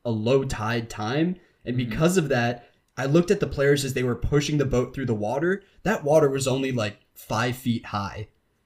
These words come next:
Speaker 1: So I
Speaker 2: Yeah.
Speaker 1: thought that was a really lame part of the challenge. And you're right, Jason was gassed by the end of it. But I thought it was also unfair that everyone on the tribe was criticizing Jason and his challenge performance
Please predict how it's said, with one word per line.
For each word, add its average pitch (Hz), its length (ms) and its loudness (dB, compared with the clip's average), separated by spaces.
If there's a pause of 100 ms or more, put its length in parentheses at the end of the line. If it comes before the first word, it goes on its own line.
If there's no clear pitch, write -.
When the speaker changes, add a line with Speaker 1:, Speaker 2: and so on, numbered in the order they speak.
(160)
Speaker 1:
So 135 480 4 (560)
I 156 100 0
Speaker 2:
Yeah. 160 120 6
Speaker 1:
thought - 80 8
that 165 80 4
was 151 120 2
a 147 40 6
really 151 260 6
lame 127 380 0
part 139 200 2
of 135 80 0
the 117 80 -2
challenge. 123 480 -4
And 131 120 -10
you're 135 120 -4
right, 127 240 -2
Jason 120 500 -4
was 113 280 -2
gassed 107 540 -8
by 113 160 -2
the 104 180 -8
end 131 160 -2
of 147 100 -2
it. 180 240 2 (180)
But 175 100 2
I 170 60 -2
thought 208 120 2
it 214 60 2
was 165 140 2
also 156 280 6
unfair 143 380 4
that 135 240 -4 (160)
everyone 135 420 2
on 127 120 2
the 117 60 2
tribe 110 360 -2
was 98 120 -6
criticizing 113 800 -2
Jason 107 640 0
and 113 100 -2
his 104 160 0
challenge 113 420 0
performance 101 680 -2